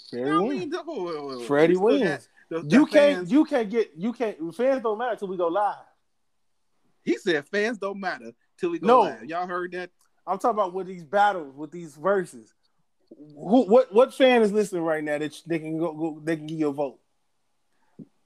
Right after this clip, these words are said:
Speaker 2: We ain't even vote. We just saying who you think will win.
Speaker 1: All right. Well, as, as of right now, Freddie wins. Let's see what the fans say. But just 'cause I dissed them, they probably go with Pinhead. So, ladies and gentlemen, you know, you're welcome.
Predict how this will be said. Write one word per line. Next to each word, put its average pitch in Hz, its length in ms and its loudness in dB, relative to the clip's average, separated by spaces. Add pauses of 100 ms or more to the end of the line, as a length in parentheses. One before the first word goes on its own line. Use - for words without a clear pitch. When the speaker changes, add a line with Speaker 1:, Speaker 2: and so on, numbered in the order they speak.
(340)
Speaker 2:
We 311 160 -8
ain't 381 120 -6
even 302 160 -4
vote. 381 200 -2
We 330 100 -6
just 285 180 -10
saying 269 200 -6
who 277 100 0
you 277 160 -2
think 269 280 -10
will 208 180 -6
win. 247 320 -8 (380)
Speaker 1:
All 139 80 -6
right. 160 220 4
Well, 151 220 -6
as, 151 260 -10 (380)
as 160 180 -2
of 156 160 -8
right 185 240 0
now, 156 240 -8
Freddie 147 260 -6
wins. 139 420 -10
Let's 156 460 -2
see 185 200 0
what 151 160 0
the 139 60 -12
fans 147 460 -4
say. 120 300 -4 (320)
But 151 180 2
just 175 220 2
'cause 180 200 4
I 151 120 2
dissed 156 320 -4
them, 139 160 -6
they 139 80 -6
probably 139 360 2
go 139 100 -6
with 131 160 -6
Pinhead. 139 540 -6
So, 131 280 -4 (300)
ladies 151 280 2
and 135 120 -6
gentlemen, 139 460 0 (340)
you 127 140 -2
know, 131 220 2
you're 135 140 0
welcome. 131 440 0